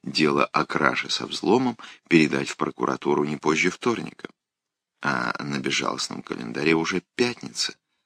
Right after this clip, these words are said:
девятое сентября. Зазвонил телефон. «Так я и знал», вздохнул майор. «Начальство требует. Сейчас мне достанется». Он не ошибся.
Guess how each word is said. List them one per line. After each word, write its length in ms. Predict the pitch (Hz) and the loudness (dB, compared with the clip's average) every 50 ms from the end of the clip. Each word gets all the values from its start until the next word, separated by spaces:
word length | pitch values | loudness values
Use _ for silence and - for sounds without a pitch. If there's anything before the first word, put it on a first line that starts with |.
| _ _ _ _ - - | _ _ _ _ -20 -12
девятое 480 | - 67 69 65 67 67 67 - 71 69 | -8 -4 -2 -2 -2 -4 -4 -6 -2 -2
сентября. 580 | - - 71 71 71 71 71 73 82 95 98 - _ _ _ _ _ _ _ _ _ _ _ _ _ _ _ _ - - _ _ _ _ _ _ _ _ _ - - - - _ _ _ _ _ - | 0 -2 -2 -2 -2 -2 -2 0 -2 -4 -4 -8 _ _ _ _ _ _ _ _ _ _ _ _ _ _ _ _ -20 -20 _ _ _ _ _ _ _ _ _ -20 -18 -18 -20 _ _ _ _ _ 0
Зазвонил 520 | - - 101 98 98 107 117 139 160 170 | 4 6 8 8 8 8 6 6 4 2
телефон. 540 | 165 - 123 120 110 - - - 60 60 - _ _ _ _ _ _ _ _ _ _ _ _ _ _ _ _ _ _ _ _ - - - - - - - - - - _ _ _ _ _ _ | 0 0 0 0 0 0 0 -2 -2 -2 -6 _ _ _ _ _ _ _ _ _ _ _ _ _ _ _ _ _ _ _ _ -20 -20 -20 -20 -20 -20 -20 -20 -20 -20 _ _ _ _ _ _
«Так 360 | - - 110 139 175 175 - - | 4 6 8 8 6 4 0 2
я 180 | 76 82 95 | 6 6 8
и 160 | 110 123 113 | 8 6 4
знал», 640 | 92 65 65 67 67 71 69 69 67 67 65 65 64 | 4 2 0 0 0 0 0 0 0 0 -2 -4 -6
вздохнул 560 | 65 67 67 - - - - - - - - | -6 -8 -6 -6 -8 -8 -8 -6 -6 -6 -4
майор. 500 | - 50 60 64 65 62 62 - - - _ _ | -4 -6 -6 -6 -6 -6 -8 -8 -12 -14 _ _
«Начальство 800 | - 78 82 90 90 - - 67 64 60 53 - - - - - - | 0 4 4 6 6 6 4 2 0 -2 -4 -4 -6 -6 -6 -6 -6
требует. 520 | - - 60 64 50 - - 50 - - _ _ _ _ | -4 -4 -4 -4 -4 -6 -10 -12 -12 -14 _ _ _ _
Сейчас 600 | - - - 69 69 - - 113 156 170 - - - | -6 -2 -2 0 2 4 4 4 4 4 2 2 0
мне 420 | 65 64 67 67 71 85 104 110 _ _ - _ _ _ | -6 -8 -6 -4 -4 -4 -4 -8 _ _ -20 _ _ _
достанется». 920 | - 71 - 69 73 - - - - - - - - - - - - - - _ _ _ _ _ _ _ _ _ _ _ _ _ _ _ - - _ _ - - - - - - | -14 -10 -6 -2 0 0 0 0 -4 -10 -10 -12 -16 -12 -4 -4 -2 -2 -4 _ _ _ _ _ _ _ _ _ _ _ _ _ _ _ -20 -20 _ _ -20 -20 -20 -20 -6 0
Он 220 | - 110 156 175 | 2 2 4 4
не 100 | 165 156 | 2 0
ошибся. 520 | 147 135 - - 71 67 - - 65 65 | 0 0 2 2 2 2 2 2 0 0